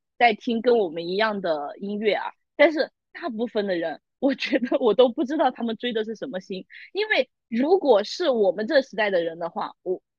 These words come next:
那个口水歌应该入不了耳吧。就我到现在为止，我都不下抖音的原因，就是因为，呃，我怕那个平台就俯视我以前那么喜欢的歌。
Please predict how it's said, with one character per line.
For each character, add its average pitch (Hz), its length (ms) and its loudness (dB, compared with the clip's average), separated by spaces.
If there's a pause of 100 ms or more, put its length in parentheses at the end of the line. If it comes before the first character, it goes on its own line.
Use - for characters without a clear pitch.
(160)
那 330 200 0
个 277 80 -8
口 269 240 2
水 311 200 2
歌 262 180 2
应 294 140 2
该 320 140 2
入 339 220 2
不 254 80 -2
了 220 160 4
耳 208 220 0
吧。 175 160 -2
就 - 160 2
我 262 180 6
到 240 160 6
现 381 260 -4
在 349 100 4
为 269 180 2
止， 247 120 -2
我 214 140 -2
都 254 160 -4 (100)
不 208 140 -12
下 311 240 -8
抖 196 240 -8
音 247 140 -8
的 269 80 -2
原 202 220 -6
因， 240 120 -14
就 277 120 -12
是 277 120 -6
因 285 140 -6
为， 262 180 -2 (200)
呃， 226 120 2
我 214 80 2
怕 330 200 -6
那 311 140 -2
个 269 100 2
平 220 280 -10
台 196 400 -4 (100)
就 285 160 -2
俯 220 280 -6
视 320 260 -8
我 190 340 2
以 190 160 -10
前 196 320 -6
那 277 80 0
么 254 140 -4
喜 - 180 -16
欢 180 160 -10
的 180 100 -6
歌。 175 320 -6